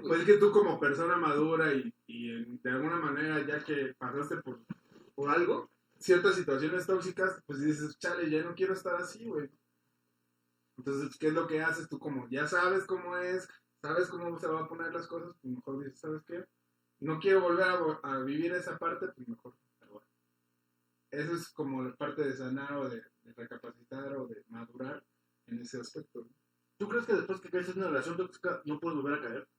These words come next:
Speaker 2: Sí, sí, claro que sí.
Speaker 3: Sí, ¿no? Es muy complicado, ¿no?
Speaker 2: Sí.
Speaker 3: Porque sabes de unas cosas, pero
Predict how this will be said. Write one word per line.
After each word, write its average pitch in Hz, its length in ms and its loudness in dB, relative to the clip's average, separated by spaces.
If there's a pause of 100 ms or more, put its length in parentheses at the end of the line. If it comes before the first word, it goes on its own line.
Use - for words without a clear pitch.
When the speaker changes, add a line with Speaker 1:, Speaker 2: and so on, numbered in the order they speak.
(320)
Speaker 2:
Sí, 131 200 -4 (240)
sí, 127 100 -10
claro 117 200 -10
que - 80 -20
sí. - 180 -10
Speaker 3:
Sí, - 60 -
¿no? 147 120 -4
Es 170 80 -8
muy 170 120 -4
complicado, 139 480 -8
¿no? 104 80 -10
Speaker 2:
Sí. - 100 -20
Speaker 3:
Porque - 180 -12 (800)
sabes 202 200 8
de 208 60 0
unas 208 160 4
cosas, 196 220 0
pero 135 240 0